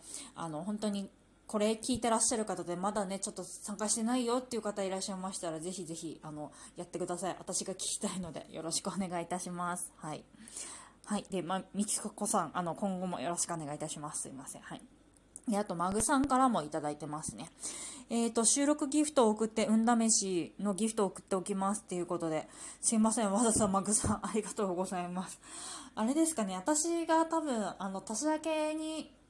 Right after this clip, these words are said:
あの、なんだっけ、三が日に、あの、正月ギフトの方をお送りさせていただいて、多分それのお礼っていう形で、あの、送ってくださったと思うんですけれども、あの、本当にありがとうございます。マグさん、これからもよろしくお願いいたします。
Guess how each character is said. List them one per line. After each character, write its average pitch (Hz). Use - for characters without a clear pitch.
あ 226
の、 208
な 208
ん -
だ 160
っ -
け、 175
三 269
が 330
日 202
に、 151
あ 233
の、 185
正 233
月 254
ギ 269
フ -
ト 202
の 170
方 180
を 165
お 170
送 180
り 196
さ 202
せ 196
て 196
い 185
た 196
だ 185
い 180
て、 180
多 208
分 170
そ 196
れ 196
の 202
お -
礼 196
っ -
て 208
い 202
う 185
形 190
で、 180
あ 185
の、 175
送 -
っ -
て 196
く 196
だ 190
さ 208
っ 196
た 175
と 165
思 165
う -
ん 156
で 156
す -
け 175
れ 165
ど 156
も、 156
あ 165
の、 180
本 185
当 190
に 185
あ 180
り 175
が 180
と 170
う 156
ご 165
ざ 165
い 180
ま 208
す。 -
マ 185
グ 185
さ 196
ん、 180
こ 190
れ 185
か 220
ら 240
も 247
よ 202
ろ 208
し 208
く 240
お -
願 226
い 233
い -
た 254
し 285
ま 311
す。 -